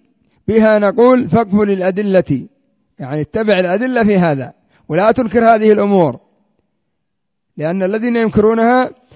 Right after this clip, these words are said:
هم المعتزلة ومن إليهم. وقد ألف ابن تيمية رحمه الله كتاب الفرق بين أولياء الرحمن وأولياء الشيطان للتفريق بين مدعي الولاية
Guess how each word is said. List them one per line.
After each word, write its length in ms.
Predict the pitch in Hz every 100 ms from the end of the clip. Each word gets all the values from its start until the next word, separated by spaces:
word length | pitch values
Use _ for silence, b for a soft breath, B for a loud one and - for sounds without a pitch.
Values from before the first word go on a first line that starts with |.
| b
هم 240 | 208 233
المعتزلة 640 | 240 214 180 180 233 220 220
ومن 160 | 208 202
إليهم. 340 | 202 190 180
وقد 220 | 175 180
ألف 280 | 214 226 208
ابن 420 | 202 202 196 175
تيمية 340 | 196 196 214 220
رحمه 340 | 185 202 196
الله 240 | 196 233 - b b _
كتاب 420 | 180 247 226 208
الفرق 280 | 196 220 208
بين 240 | 196 202
أولياء 340 | 196 202 214
الرحمن 420 | 202 196 190 220 220
وأولياء 320 | 202 208 220
الشيطان 560 | - 185 175 214 180 113 - _ _ _ _ _ _ _ _ _ _ _ _ _
للتفريق 580 | 180 - 208 196 247 262
بين 320 | 240 247 240
مدعي 420 | 233 208 226 202
الولاية 720 | 220 208 220 214 202 208 156